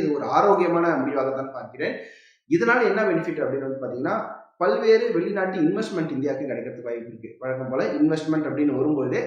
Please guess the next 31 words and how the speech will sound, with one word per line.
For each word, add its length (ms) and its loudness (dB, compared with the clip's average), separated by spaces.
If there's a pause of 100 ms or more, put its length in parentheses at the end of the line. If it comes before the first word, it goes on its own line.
(440)
இந்தியா 240 2 (120)
ஒரு 160 2
முன்னேற்ற 400 2
பாதையில் 400 0
செல்கிறது 500 2
அப்படின்னு 280 0
அவங்க 200 -2
நினைச்சா 360 -2
மட்டும்தான் 520 0
வேற 200 2
ஒருத்தவங்க 300 -2
வந்து 200 -4
இன்வெஸ்ட்மெண்ட் 420 -6
பண்ணுவாங்க. 320 -6 (300)
And 180 -2
இன்வெஸ்ட்மெண்ட் 480 0
மூலமாக 400 -2 (300)
பல்வேறு 420 4
தொழில் 240 4
வாய்ப்புகள் 400 0 (140)
நிச்சயமாக 480 -4
உருவாக 320 -2
வாய்ப்பு 240 -4
இருக்கிறது. 280 -12 (380)
And 120 0 (280)
இன்னொரு 300 -2
முக்கியமான 360 -2 (120)
விஷயம் 220 -6 (260)
இதுல 260 -8
பண்ணியிருக்கிறது 440 -6
என்னன்னா, 280 -4